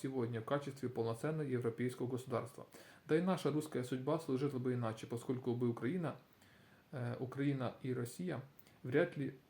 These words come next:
превратились бы в мон-, монст-, э, монст-, э, с-, монструную империю, разродившимся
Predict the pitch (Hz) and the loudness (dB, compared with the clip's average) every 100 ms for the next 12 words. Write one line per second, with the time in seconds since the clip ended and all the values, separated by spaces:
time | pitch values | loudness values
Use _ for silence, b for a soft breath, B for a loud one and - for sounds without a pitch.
0 | - - - 131 123 127 117 175 175 131 | -20 -20 -6 0 0 2 -2 0 0 0
1 | 123 131 135 - - 139 131 127 127 139 | 2 2 2 -4 -12 -6 -2 -2 -2 -4
2 | 135 131 127 - 123 120 120 120 113 117 | -4 -4 -6 -6 -2 0 0 0 -2 -6
3 | 117 _ - - - - _ - _ - | -12 _ -20 -20 -20 -20 _ -20 _ -20
4 | - - - - - 127 127 - - 127 | -20 -20 -20 -12 -2 0 0 -4 -4 -2
5 | 123 120 - 143 143 143 - 135 131 123 | 0 -2 -6 -2 0 0 -2 0 0 0
6 | 131 139 123 113 117 - B B B 123 | 0 4 4 4 -2 -6 B B B 4
7 | 123 120 131 165 - 131 - | 6 4 4 0 -2 -2 0